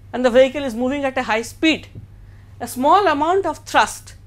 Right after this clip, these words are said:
will provide required acceleration to carry out certain maneuver, and that is good enough. So, therefore, they are very, very efficient in outer space. Now, the advantage is,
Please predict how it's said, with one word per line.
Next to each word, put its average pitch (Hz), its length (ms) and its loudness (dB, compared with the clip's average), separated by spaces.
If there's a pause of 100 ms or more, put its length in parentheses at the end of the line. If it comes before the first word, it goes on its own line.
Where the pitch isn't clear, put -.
(360)
will 415 220 0
provide 277 480 0
required 254 420 0
acceleration 240 760 -6 (480)
to 453 280 2
carry 285 260 2
out 302 180 -2
certain 262 300 -6
maneuver, 220 420 -6 (1000)
and 247 180 -4
that 311 120 4
is 226 80 -10
good 311 160 -2
enough. - 400 -2 (680)
So, - 140 -8
therefore, 240 600 0 (160)
they 220 180 -2
are 294 160 0
very, 339 260 -2
very 415 200 0
efficient 294 500 -4
in 254 160 -8
outer 247 240 -4
space. - 380 -16 (840)
Now, 269 120 -4
the 254 80 -2
advantage 359 560 2
is, 285 240 -6